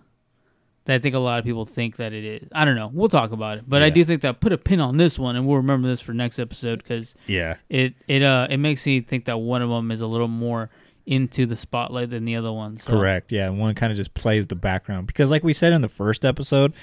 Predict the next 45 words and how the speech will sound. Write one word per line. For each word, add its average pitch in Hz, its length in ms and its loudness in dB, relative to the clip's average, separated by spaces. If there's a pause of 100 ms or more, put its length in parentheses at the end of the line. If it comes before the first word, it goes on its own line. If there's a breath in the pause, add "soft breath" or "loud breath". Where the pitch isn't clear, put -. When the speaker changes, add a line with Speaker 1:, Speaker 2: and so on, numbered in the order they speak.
(1160 loud breath)
Speaker 2:
<sighs> - 20 -2 (640 loud breath)
there, 139 260 -4
you 151 200 0
go 156 220 6
down 139 320 4
one 123 240 2
rabbit 117 300 4
hole 123 240 6
about 104 260 2
one 98 300 0
suspect, 123 720 -2
and 131 100 -2
you're 131 80 2
like, 107 320 0
"Oh 143 120 4
my 147 140 2
God, 135 280 2
slam 113 520 -2
dunk! 117 300 0
This 120 180 2
is 120 140 0
who 98 180 2
it 101 100 4
is." 110 240 4
It's 98 140 -8
like 107 160 -2
the 107 80 0
Vincent 107 480 -2
Brothers 98 360 0
case 110 300 -2
or 120 60 -2
whatever. 113 280 2
It's 113 160 -2
like, - 200 -4
"Oh 160 140 6
Speaker 1:
Yeah. 151 80 4
Speaker 2:
yeah, 139 80 4
there's 117 200 0
no 131 320 4
way, 127 220 4
like, 101 220 -4
it 101 100 -10
cannot 113 420 -4
be 95 140 -10
him." 80 280 -16